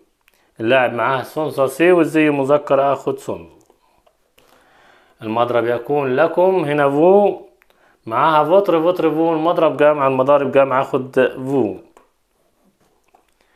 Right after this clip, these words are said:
سي سون لي شانسي لي شوسير، إنها الأحذية بتاعت أخي، أخويا معاه سون ساسي والأحذية جمع، آخد سي.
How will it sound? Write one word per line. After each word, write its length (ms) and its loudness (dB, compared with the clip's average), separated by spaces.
سي 180 -10
سون 420 0
لي 120 -2
شانسي 460 -4
لي 160 0
شوسير، 520 2
إنها 200 2
الأحذية 360 2
بتاعت 300 2
أخي، 500 2
أخويا 280 2
معاه 260 0
سون 300 -4
ساسي 480 -2
والأحذية 480 -2
جمع، 420 2
آخد 540 -2
سي. 460 -12